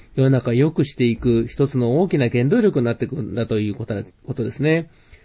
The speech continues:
ですから皆さんそれぞれの職場とかですね、あるいは地域や、えー、生活の場の中で、そういう意味でこの進化ということをちゃんとやってるかどうかですね、それはもう一回皆さん、あの、よく見ていただきたいと思うんですね。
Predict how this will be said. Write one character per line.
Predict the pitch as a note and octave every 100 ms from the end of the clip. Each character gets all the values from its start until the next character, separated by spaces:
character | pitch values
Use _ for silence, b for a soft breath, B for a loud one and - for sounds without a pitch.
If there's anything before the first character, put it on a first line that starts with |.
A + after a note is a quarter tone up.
| b b
で | D#3+
す | C#3+
か |
ら | D3
皆 | C#3+ C#3+
さ | C#3+
ん | B2+
そ | C3+
れ | C#3+
ぞ |
れ | C#3+
の | B2 A#2+ A#2 - b b
職 | - B2 C3
場 | B2+
と | C3+
か | B2
で | A2
す | -
ね、 | A#2+ A#2 G#2+ A2+ C3
あ | C#3+
る |
い | F3+
は | C#3
地 | - C#3+
域 | B2 A#2
や、 | A2+ A2 G#2 - b b b
え | B2+ B2+
ー、 |
生 | A2+ - C3+
活 | C3 B2+
の | B2+
場 | A#2
の | A#2+
中 | A#2+ B2
で、 | A#2 A2+ A#2
そ | A#2 D3+
う |
い | E3+
う |
意 |
味 | D#3
で | C3+
こ | C3
の | B2+
進 | B2 - A3
化 | F#3+ C#3+
と | B2+
い |
う | A#2
こ | A#2+
と | B2+
を |
ち | D3+
ゃ |
ん | C#3+
と | C#3
や | C3+
っ |
て | E3
る | A3
か | F3+
ど | B2
う | A#2
か | A2
で | G#2+
す | G#2
ね、 | A2+ G#2 - B B B
そ | -
れ | C#3
は | C3
も | C#3
う |
一 | C#3+
回 | D3 C#3 C#3
皆 | C3+ C#3+
さ | C3+
ん、 |
あ | A2
の、 | A2 G#2 G2+ b b
よ | - C3+
く | A#2+
見 | C#3
て |
い | C3
た | A#2
だ | A2+
き | -
た | B2
い |
と | A2+
思 | G2+
う |
ん | F#2
で |
す | -
ね。 | B2 A#2